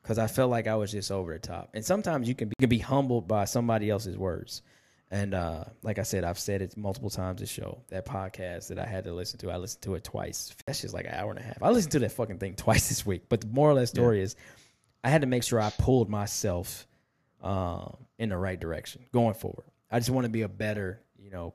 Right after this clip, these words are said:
Speaker 1: podcaster. I wanna be a better host on the show. I just wanna be a better represent-, representative of what I mean. Sometimes I get ahead of myself and I just think too aggressively. And so my passion came out on my thoughts, which is okay. But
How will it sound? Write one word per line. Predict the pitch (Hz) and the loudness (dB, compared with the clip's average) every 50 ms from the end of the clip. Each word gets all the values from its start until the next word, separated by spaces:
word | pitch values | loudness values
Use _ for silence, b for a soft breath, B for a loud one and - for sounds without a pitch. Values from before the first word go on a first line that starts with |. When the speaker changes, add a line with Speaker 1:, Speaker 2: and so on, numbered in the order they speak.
| _ _ - | _ _ -6
Speaker 1:
podcaster. | - 104 101 90 - - - 98 95 90 - - 92 | -4 -2 -2 -2 -4 -4 -4 -4 -4 -4 -4 -4 -4
I | 95 | -2
wanna | 98 101 98 92 | -2 -2 -4 -4
be | 90 90 90 | -6 -6 -6
a | 87 | -6
better | 95 98 98 98 95 87 | -6 -4 -4 -4 -2 -4
host | 85 - - 101 98 95 - 101 | -6 -6 -4 -6 -6 -4 -6 -8
on | 95 95 | -8 -6
the | 92 | -6
show. | 95 - - 95 92 87 | -8 -8 -6 -4 -4 -4
I | 92 | -4
just | 101 107 113 | -6 -4 -2
wanna | 117 113 107 | -2 -2 0
be | 98 104 104 104 | -2 -2 -2 -2
a | 98 | -2
better | 101 101 107 107 107 104 104 101 95 - B B B B B B | -4 -4 -2 -2 0 0 0 -2 -2 -4 B B B B B B
represent-, | - 107 107 - 104 95 92 98 95 107 _ _ _ _ _ 101 | -2 -2 0 0 -2 -4 -4 -8 -8 -12 _ _ _ _ _ -2
representative | 110 113 110 110 104 92 107 113 110 107 104 95 | 0 0 0 0 -2 -2 -2 -2 -2 -2 -4 -4
of | 95 95 | -6 -4
what | 98 101 95 92 | -2 -2 -2 -2
I | 92 | -2
mean. | 92 95 92 87 - _ _ _ - | -6 -8 -14 -16 -20 _ _ _ -8
Sometimes | - 120 117 110 120 113 107 104 | -4 -4 -2 0 2 0 2 2
I | 107 | 0
get | 101 107 107 | 0 2 0
ahead | 107 107 104 98 | 2 0 0 -2
of | 98 | -2
myself | 95 95 98 - 101 95 90 - | -4 -4 -4 -4 -4 -4 -4 -4
and | 95 95 | -6 -6
I | 95 | -6
just | 98 101 - | -8 -8 -8
think | - 98 95 95 - | -8 -10 -10 -10 -8
too | - 104 95 90 | -4 -4 -4 -2
aggressively. | - 92 85 - - - 90 87 90 | -2 -4 -4 -4 -6 -6 -6 -6 -6
And | 90 - | -6 -4
so | - 101 95 90 - _ _ _ _ _ _ _ _ _ _ _ - _ - | -2 -2 -2 -2 -4 _ _ _ _ _ _ _ _ _ _ _ -20 _ -8
my | - 110 110 | -2 -2 -2
passion | - - 120 123 123 - - 113 | 0 0 0 0 0 0 -2 -4
came | - - 117 107 104 107 | -4 -2 -2 -2 0 -2
out | 107 101 - B B B B B B B - | -2 -2 -4 B B B B B B B 0
on | 113 113 | 0 2
my | 104 101 101 | 2 0 -2
thoughts, | - - - 131 123 95 - - - - - - - - | -4 -2 2 2 2 2 0 -2 -6 -6 -6 -6 -8 -8
which | - 139 160 - 147 | -4 -4 -2 -2 0
is | 117 113 | 0 0
okay. | 110 92 - - 113 98 90 85 B B B B B B B B | 0 -2 0 -2 -2 0 0 -2 B B B B B B B B
But | 107 107 101 - - _ | 0 0 0 0 -2 _